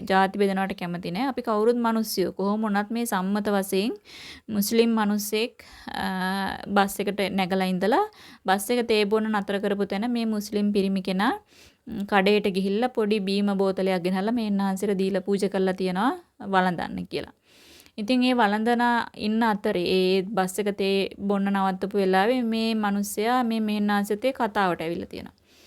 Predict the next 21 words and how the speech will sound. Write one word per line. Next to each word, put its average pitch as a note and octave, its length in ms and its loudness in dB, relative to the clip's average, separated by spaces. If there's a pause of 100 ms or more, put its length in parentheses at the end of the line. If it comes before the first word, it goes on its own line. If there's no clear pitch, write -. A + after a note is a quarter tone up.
(360)
ඒ A3 160 8
වෙලාවෙ A#3+ 420 4
ඉතින් A#3 220 -4
ඔය A#3 100 -2
මොන A3 220 -2
මොනවා G#3 320 0
හෝ G#3 140 0
ධර්මය G3 400 2
ගැනත් G3 280 0
කතා F3+ 340 -2
කරද්දී F#3+ 520 -4
මේ A3+ 180 -2
මුස්ලිම් G#3 360 -2
මිනිස්සයා G3 500 -2
කියලා F#3+ 240 -4
තියෙනවා F#3 480 -2
මේ A3 180 0
එන්නාන්ස F#3+ 380 0
මේ G3+ 180 -2
සිංහල G3 440 0
මිනිස්සයාට F#3+ 580 -2